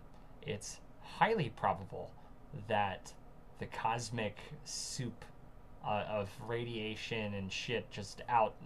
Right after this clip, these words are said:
in the void, the ether, the space, uh, that that was the energy required to create D N A initially and trigger life. Uh,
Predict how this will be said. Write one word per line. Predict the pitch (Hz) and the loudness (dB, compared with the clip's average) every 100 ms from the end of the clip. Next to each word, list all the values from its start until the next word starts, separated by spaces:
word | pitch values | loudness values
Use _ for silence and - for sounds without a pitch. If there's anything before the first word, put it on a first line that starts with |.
| - | -8
in | 120 113 | -4 -2
the | 113 101 92 - - 113 | -2 -2 -4 -8 -8 0
void, | 120 113 98 92 | 6 8 6 2
the | 110 127 | -4 -4
ether, | 127 113 101 92 - | -4 -2 -2 -2 -2
the | 98 - - - | -2 -2 -8 -10
space, | - - - 98 - - - - - - - - - | -8 0 0 0 -4 -8 -10 -12 -12 -12 -14 -10 4
uh, | 113 107 101 - - - - - - - - - - - - - - - - - - - - - - | 8 10 8 4 -10 -12 -12 -14 -14 -14 -14 -14 -14 -14 -14 -14 -14 -14 -14 -14 -14 -14 -12 -4 8
that | 127 117 143 104 110 | 8 8 0 -2 6
that | 135 143 143 151 | 10 12 10 4
was | 131 123 - | 6 6 4
the | 120 120 | -2 0
energy | 123 120 110 120 110 101 107 | 0 0 0 0 0 -2 -2
required | 104 - 123 117 110 107 98 | -2 4 6 6 6 2 -2
to | - 110 | -6 -6
create | - - 117 110 104 - 147 - - | -6 -4 0 0 0 -4 -8 -10 -6
D | 127 117 | 0 2
N | 104 | 4
A | 147 143 104 98 - - - - - | 6 6 4 -2 -6 -14 -14 -10 0
initially | 117 147 147 123 110 104 90 - | 6 8 8 4 4 2 -4 -2
and | 107 104 101 95 - - - - - | 2 4 2 -2 -4 -4 -4 -6 -12
trigger | - 139 110 104 | 2 4 6 4
life. | 87 78 - - - - - - - - - - - - - - | 2 0 -10 -12 -14 -14 -14 -14 -14 -14 -14 -14 -14 -14 -14 -4
Uh, | 104 95 | 0 2